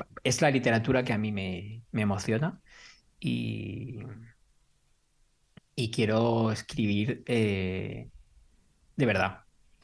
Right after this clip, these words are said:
De verdad en el sentido de verdad. Puede ser ficción, o sea, pero que sea de verdad. No quiero escribir desde el ego, no quiero escribir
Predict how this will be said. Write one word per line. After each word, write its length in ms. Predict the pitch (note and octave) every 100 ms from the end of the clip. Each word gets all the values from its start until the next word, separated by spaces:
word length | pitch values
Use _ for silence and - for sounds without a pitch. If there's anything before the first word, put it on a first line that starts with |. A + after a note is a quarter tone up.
| _ _
De 140 | A#2
verdad 280 | A2+ G#2+ B2
en 80 | F#3
el 60 | F#3+
sentido 480 | - A2+ A#2 C3 E3
de 100 | C3+
verdad. 400 | A2 A#2 G3+ - - - - _ _ _ - - _ _
Puede 140 | D3
ser 120 | D3 D#3+
ficción, 640 | A#2 - - A#2+ F#2+ - _ _ _ _
o 40 | -
sea, 380 | G#2 G2 F2 - _
pero 180 | A#2 A2
que 80 | G#2
sea 160 | A#2+
de 80 | A#2
verdad. 340 | G2 F#2 F2+ - _ - - - - -
No 200 | - G#2+
quiero 1000 | G#2+ A2+ G#2 G2+ G2 F#2+ F#2 F#2 F#2 F#2 F#2+
escribir 380 | - A2 G#2+ G#2
desde 300 | G2 G2+ F#2+
el 100 | A2
ego, 440 | C#3+ D#3 E3 E3+ - - - -
no 160 | G#2+ G2+
quiero 140 | G#2+
escribir 960 | G#2+ - G2+ F#2+ F#2+ F#2 F#2 F#2 F#2+ G2